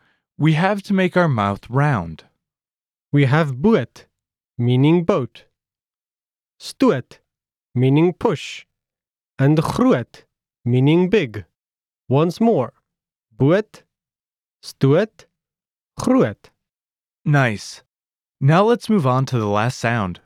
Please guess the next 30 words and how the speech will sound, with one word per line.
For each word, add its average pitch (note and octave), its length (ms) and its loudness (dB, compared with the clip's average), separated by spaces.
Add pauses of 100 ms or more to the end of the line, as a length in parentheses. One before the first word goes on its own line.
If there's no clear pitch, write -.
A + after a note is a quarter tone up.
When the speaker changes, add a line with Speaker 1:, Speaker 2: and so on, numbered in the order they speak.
Speaker 1:
which C3+ 240 0
is E3 160 0
made F#3 260 2
up A2 300 -2
of A2+ 260 -4
two G#3+ 260 -2
letter A#2+ 380 0
U's. A#2+ 640 -2 (920)
We D#3 180 2
have G3+ 240 0
to A3 100 -2
make G#3 200 0
our F#3+ 140 2
mouth B2 420 0
into D3+ 300 -2
a G#2 60 -2
small C#3+ 500 0
round B2+ 340 0
circle. A2 560 -4 (680)
Speaker 2:
U. D#3+ 240 4 (800)
Here F#3+ 180 4
are G3+ 200 0
the F#3 120 -2
examples. C#3 720 -4 (880)
Uur, D#3+ 360 2 (760)
meaning C#3+ 420 4
hour. D3 520 -4 (800)
Muur, B2+ 640 0 (340)
meaning C3+ 460 2
wall. B2+ 500 -2